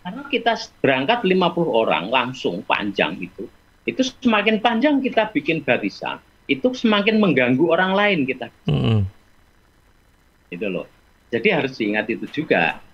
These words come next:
Speaker 1: Itu artinya bahwa semakin pendek barisan itu semakin bagus. Dan kalau semakin pendek barisan, itu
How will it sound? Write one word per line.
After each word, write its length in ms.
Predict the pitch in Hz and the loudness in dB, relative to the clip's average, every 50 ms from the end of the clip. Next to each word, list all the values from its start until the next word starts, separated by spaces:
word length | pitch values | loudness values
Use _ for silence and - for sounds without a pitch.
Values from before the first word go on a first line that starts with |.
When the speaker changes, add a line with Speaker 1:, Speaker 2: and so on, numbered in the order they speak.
| _ _ - | _ _ -6
Speaker 1:
Itu 160 | 98 87 147 165 139 | -2 0 2 2 2
artinya 400 | 113 101 - 113 107 160 226 - | 2 0 -2 0 0 0 2 2
bahwa 400 | - 101 92 85 85 - - - _ _ _ _ _ _ _ _ _ _ _ _ _ - | 2 2 2 2 2 0 -4 -10 _ _ _ _ _ _ _ _ _ _ _ _ _ -2
semakin 320 | 139 131 135 - 220 208 | 0 0 2 2 0 2
pendek 320 | - 226 180 - - - 117 | 2 2 2 2 0 0 0
barisan 400 | 107 101 98 - - 104 117 127 | -2 -2 -2 -2 -2 -2 -2 -2
itu 160 | - - 196 | -6 -8 -6
semakin 400 | - 160 147 135 - 147 - - | -2 0 0 0 0 0 -2 -2
bagus. 400 | - 82 - - - 92 - - - - | -6 -8 -8 -8 -12 -12 -12 -6 -2 -2
Dan 160 | 123 131 - - _ _ _ _ _ _ - | -2 -2 -2 -8 _ _ _ _ _ _ -2
kalau 160 | 151 180 254 | 0 0 0
semakin 320 | 262 269 247 226 214 226 | 2 0 0 2 2 0
pendek 320 | 202 220 196 175 160 151 - | 0 2 2 2 2 0 0
barisan, 480 | 135 120 123 120 - - 98 82 104 | 0 0 0 -2 -4 -4 -6 -6 -6
itu 140 | - - _ | -10 -14 _